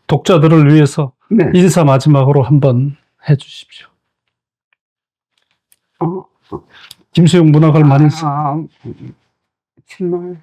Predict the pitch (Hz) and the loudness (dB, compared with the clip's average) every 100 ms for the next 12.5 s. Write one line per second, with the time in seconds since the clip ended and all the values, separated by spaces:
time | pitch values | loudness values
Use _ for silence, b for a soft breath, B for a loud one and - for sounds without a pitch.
0 | _ _ 175 180 170 165 156 143 _ _ | _ _ -2 0 -2 -6 -12 -18 _ _
1 | _ _ _ _ _ 214 156 170 156 - | _ _ _ _ _ -12 -6 -4 -4 -6
2 | 180 170 151 135 - _ _ _ 165 160 | -6 -2 -2 -4 -10 _ _ _ -10 -10
3 | 156 147 165 160 143 _ _ _ _ _ | -16 -20 -18 -18 -20 _ _ _ _ _
4 | _ - 165 175 175 190 - 139 156 _ | _ -8 -4 -2 -4 -8 -16 -20 -20 _
5 | _ - 117 135 156 170 170 175 165 160 | _ -16 -12 -6 -2 -2 -2 -4 -4 -2
6 | 151 170 156 147 143 165 165 _ _ _ | -2 -2 -2 0 -2 -4 -10 _ _ _
7 | _ _ _ _ _ _ _ _ _ _ | _ _ _ _ _ _ _ _ _ _
8 | _ _ _ _ 175 147 160 135 127 127 | _ _ _ _ -16 -12 -12 -12 -12 -14
9 | 131 170 156 151 147 165 165 160 _ _ | -14 -14 -12 -12 -12 -16 -20 -20 _ _
10 | _ _ _ _ _ _ _ _ _ _ | _ _ _ _ _ _ _ _ _ _
11 | _ _ 175 185 170 165 180 - 185 175 | _ _ -6 0 0 0 -4 -4 -2 0
12 | 160 139 147 147 151 | 0 -2 -4 -8 -8